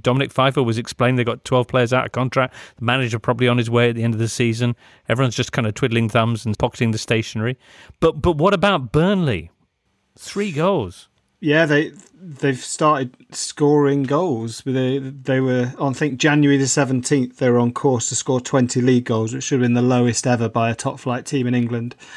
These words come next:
Speaker 2: Um, and since then, they've scored three against Villa and three against Palace and three against Fulham in the Cup and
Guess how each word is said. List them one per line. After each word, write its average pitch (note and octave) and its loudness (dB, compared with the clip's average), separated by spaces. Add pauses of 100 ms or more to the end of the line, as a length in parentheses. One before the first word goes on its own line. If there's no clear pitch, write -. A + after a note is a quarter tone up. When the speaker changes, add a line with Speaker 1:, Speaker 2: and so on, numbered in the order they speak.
(220)
Speaker 2:
Um, B2+ 2
and C3 0
since - -2
then, B2+ 2
they've B2+ 0
scored B2+ -2 (540)
three D3 2
against C3+ 2
Villa C#3 2
and C3 -4
three D3+ 2
against C#3 -2
Palace C3 -2
and B2+ -4
three D#3 2
against C#3+ 0
Fulham C3+ 0
in C3 0
the B2+ -2
Cup C3 -6
and A#2+ -6